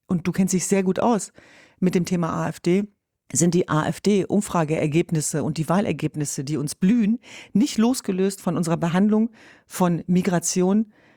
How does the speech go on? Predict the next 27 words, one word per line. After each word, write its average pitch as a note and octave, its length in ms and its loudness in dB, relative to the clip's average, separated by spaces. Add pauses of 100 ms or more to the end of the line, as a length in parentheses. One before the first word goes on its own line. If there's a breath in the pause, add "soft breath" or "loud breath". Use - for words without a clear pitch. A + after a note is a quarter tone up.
(140)
Radikalisierung F3 800 2
und - 120 -4
Islamismus F3+ 800 -2 (160)
zu - 160 -2
verstehen. D#3 640 -2 (480 loud breath)
Und E3 120 2
in F3 240 0
erster C4 340 2
Linie, B3+ 480 2
will E3 100 0
ich D#3+ 120 -2
da E3+ 120 0
auch E3+ 100 0
noch F#3 100 2
mal F3 120 4
ganz F3+ 240 0
offen - 240 -2
sagen, F#3+ 420 0 (240 soft breath)
geht - 160 0
es E3+ 120 0
ja E3+ 140 -2
auch F3+ 180 0
um F3 100 0
den D#3+ 140 2
Schutz - 360 -2
von D#3+ 200 0
Muslimen. E3+ 520 0